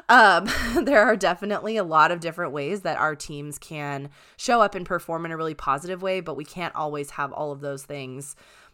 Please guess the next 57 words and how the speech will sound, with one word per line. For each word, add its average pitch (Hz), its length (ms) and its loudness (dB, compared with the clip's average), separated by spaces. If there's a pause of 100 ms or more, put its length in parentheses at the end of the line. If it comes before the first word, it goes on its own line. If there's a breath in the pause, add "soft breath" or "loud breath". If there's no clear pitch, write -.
(100)
be 190 100 2
the 175 120 2
only 175 180 -2
thing 170 140 -8
we're 156 100 -10
focused - 440 -10
on. 69 220 -10
We 165 100 -10
wanna 160 220 -6
make 160 160 -8
sure 160 240 -8
that 147 160 -6
we 156 140 -10
are 151 100 -10
documenting 147 540 -8
the 143 80 -12
good 185 200 -8
things 180 360 -8
and 208 200 -8
the 196 60 -6
bad 151 300 -4
things, 139 420 -10
and 156 160 -8
our 165 240 0
documentation 170 760 -8
will 156 100 -8
always 170 580 -4
show 165 480 -2
us - 440 -4
all 160 220 -2
of 160 100 -6
the 147 120 -8
reasons 190 760 -10 (380 loud breath)
or 151 120 2
all 156 240 0
of 151 200 -8
the 147 580 -6 (100)
kind 160 200 -10
of 151 40 -8
behind 156 400 -6
the 143 60 -12
scenes 180 500 -8
of 160 140 -8
what's 156 220 -6
going 156 260 -8
on 151 260 -6
with 151 160 -10
an 151 80 -8
employee's 147 420 -10
performance 156 600 -10
that 151 140 -10
can 147 100 -16
help 147 240 -12
us 143 140 -12
make 139 160 -14
those 135 180 -10
decisions. - 720 -14